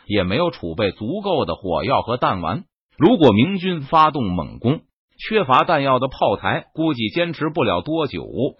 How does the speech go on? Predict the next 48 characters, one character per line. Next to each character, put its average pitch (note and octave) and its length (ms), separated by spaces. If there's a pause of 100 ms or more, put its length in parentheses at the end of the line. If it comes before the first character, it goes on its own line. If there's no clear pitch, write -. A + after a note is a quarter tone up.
(280)
弱 F#3 300
小 B1+ 280
的 E2+ 100
苏、 F#3 280 (360)
松 A#3+ 240
水 B2+ 180
师 F3+ 220
也 G2+ 140
会 C#3 140
很 F2+ 280
快 C#3 300
被 G2+ 180
明 E3 360
军 E3 260
消 B2+ 220
灭。 B2+ 180 (380)
无 G#3+ 200
计 F#3 180
可 F2+ 200
施 D#3 200
的 A2 80
梁 A#2 300
华 E3 220
凤 D#3+ 180 (180)
就 C#3+ 160
让 B2+ 160
把 F2+ 160
郑 D3 280
成 D3 220
功 F#3 160
的 B2+ 120
使 D#3+ 240
者 A2+ 160
引 D#2+ 240
来 F#2+ 180
见 G2+ 240
他， F#2+ 200 (300)
手 F#3 240
里 E3+ 140
拿 A2 220
着 D#3 120
郑 C3 300
成 D3 240
功 F3 160
的 A2+ 100
劝 A2 360
降 B2+ 240
信， F#3 160